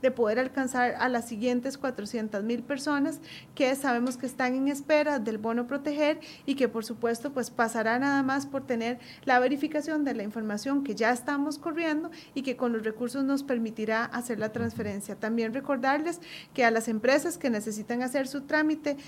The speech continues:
de reducción o suspensión, está el correo inspeccionlaboral punto emergencia arroba m t s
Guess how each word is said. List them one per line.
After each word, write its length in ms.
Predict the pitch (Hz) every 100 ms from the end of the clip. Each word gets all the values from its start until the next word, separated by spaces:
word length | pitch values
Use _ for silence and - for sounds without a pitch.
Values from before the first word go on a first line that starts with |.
| -
de 80 | -
reducción 440 | 220 208 208 240 233
o 60 |
suspensión, 640 | 254 294 - 311 302 330 403 415 - - - - - -
está 560 | 247 220 - 240 240 254
el 240 | - 247
correo 480 | - 269 247 277 294
inspeccionlaboral 840 | 269 277 208 240 214 247 277 302 294
punto 440 | 302 302 302 311
emergencia 840 | 269 254 208 208 294 330 349 - 392 - - -
arroba 540 | 247 220 254 277 330 -
m 320 | 269 262 277
t 340 | 277 269 285 -
s 340 | 254 254 269